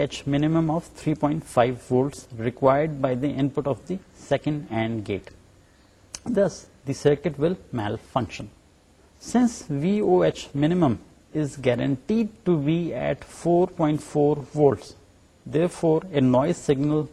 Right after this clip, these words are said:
being added to four point four volts can bring V O H voltage down to a minimum of three point four, uh, three point five volts, which is the acceptable minimum range of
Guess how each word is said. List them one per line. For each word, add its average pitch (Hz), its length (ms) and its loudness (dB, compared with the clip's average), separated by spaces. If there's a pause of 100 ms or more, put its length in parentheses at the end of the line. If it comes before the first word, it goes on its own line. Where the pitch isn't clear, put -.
being 143 240 2
added 135 460 0 (120)
to 175 160 4
four 156 340 -2
point 156 240 0
four 151 340 0
volts 139 500 2 (140)
can 135 240 2
bring 160 400 0 (100)
V 147 320 -2
O 143 140 4
H 139 160 0
voltage 131 520 2
down 127 280 2
to 240 120 -2 (460)
a 139 60 4
minimum 147 400 4
of 202 80 0 (200)
three 185 240 -4
point 156 340 0
four, 143 480 2
uh, 123 100 2
three 170 180 -2
point 165 200 0
five 131 280 2
volts, 113 460 -2 (340)
which 147 180 -4
is 165 320 -4
the 147 280 -2 (100)
acceptable 180 840 0
minimum 160 580 2
range 127 320 0
of 143 340 -4